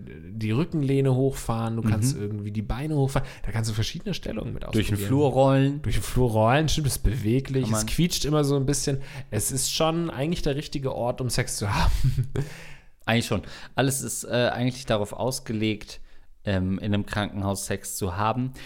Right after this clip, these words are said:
Speaker 2: Und du hast es eben so ein bisschen abgetan, aber doch, Krankenschwestern sind, wenn man das mal jetzt so betrachtet, außergewöhnlich hot als Berufsstaat. Also alleine an Pornofantasien hast du gesagt,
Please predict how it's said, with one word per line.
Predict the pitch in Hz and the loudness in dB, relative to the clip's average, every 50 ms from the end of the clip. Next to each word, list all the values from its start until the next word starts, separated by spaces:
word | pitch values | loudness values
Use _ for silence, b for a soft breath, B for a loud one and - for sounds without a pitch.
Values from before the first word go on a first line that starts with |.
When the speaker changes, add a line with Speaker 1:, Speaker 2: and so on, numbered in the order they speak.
| B B B | B B B
Speaker 2:
Und | B 107 107 104 | B 2 4 4
du | 113 107 | 4 2
hast | 127 135 - | 2 2 0
es | 117 - | -4 -4
eben | - 127 131 135 135 | -2 0 2 4 4
so | 127 | 4
ein | 120 120 | 4 2
bisschen | 107 - 127 - | 2 0 -2 -2
abgetan, | - - - - 180 - - 147 151 139 - | -4 -4 -4 -4 -4 -2 -2 -2 -2 -2 -2
aber | - 104 101 98 92 - B B B B B | -2 0 0 0 -2 -4 B B B B B
doch, | B 143 - 135 - | B 0 0 -2 -4
Krankenschwestern | - - - 101 - 131 131 - 147 156 - - - 147 143 131 | -4 -2 -2 -2 -2 -4 -4 -2 -2 -2 -2 0 0 2 2 2
sind, | 131 127 127 117 | 4 4 2 4
wenn | 117 117 113 | 4 4 4
man | 113 110 107 | 4 4 2
das | 110 - - | 2 0 2
mal | 113 104 101 | 2 4 4
jetzt | 101 101 - - | 4 2 0 -2
so | - - 113 147 196 277 285 262 - b b b b b b b b b b | 0 2 2 4 2 0 -2 -6 -8 b b b b b b b b b b
betrachtet, | 127 120 - - - 165 220 - - - - 101 98 - - - b b b b b b b b b b | -2 0 0 0 -2 -2 -4 -6 -6 -2 -2 -2 -2 -2 -6 -12 b b b b b b b b b b
außergewöhnlich | - 180 233 254 233 - 175 127 107 104 90 95 95 92 90 90 - - - | 2 2 2 4 4 2 2 4 4 4 4 4 4 4 2 0 0 0 0
hot | 90 - - - - - - - | -2 -2 -4 -8 -14 -16 -4 0
als | 104 101 - - | 0 0 0 -2
Berufsstaat. | - 101 95 95 92 - - - 104 90 85 82 - | -4 -4 -2 -2 -4 -4 -2 0 0 2 2 0 0
Also | - 107 101 110 113 | 0 2 2 2 2
alleine | - - 107 107 110 117 127 139 139 - | 2 0 0 0 2 4 4 4 2 2
an | 120 113 | 0 2
Pornofantasien | - 131 147 165 185 190 - 202 190 185 180 175 180 180 165 | 2 2 2 2 2 0 -2 -2 -2 -2 -2 -2 -2 -2 -2
hast | 156 143 - - | -2 -4 -4 -4
du | 120 | -4
gesagt, | 113 104 101 120 151 233 - - | -2 -2 0 0 -2 -2 -4 -12